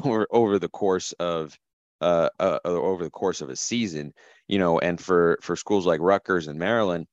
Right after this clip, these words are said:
yeah, they might not win a whole lot of games, so their attendance isn't going to be great, and they might lose, you know, hundreds of thousands or maybe millions of dollars there by, by not being super competitive. But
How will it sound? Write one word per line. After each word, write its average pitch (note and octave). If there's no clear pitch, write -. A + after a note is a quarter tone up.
yeah, A#2
they G2
might A2+
not F2+
win G#2+
a F2+
whole G2+
lot G2
of D#2+
games, G2
so F2
their E2+
attendance G#2
isn't G2
going G2
to F#2+
be F2+
great, F2
and -
they D2+
might E2+
lose, G2+
you F#2
know, F2
hundreds F#2+
of F2
thousands F#2+
or E2+
maybe F2+
millions F#2+
of F2
dollars F#2+
there F#2+
by, E2+
by D#2+
not F2
being F#2
super -
competitive. G#2
But F2+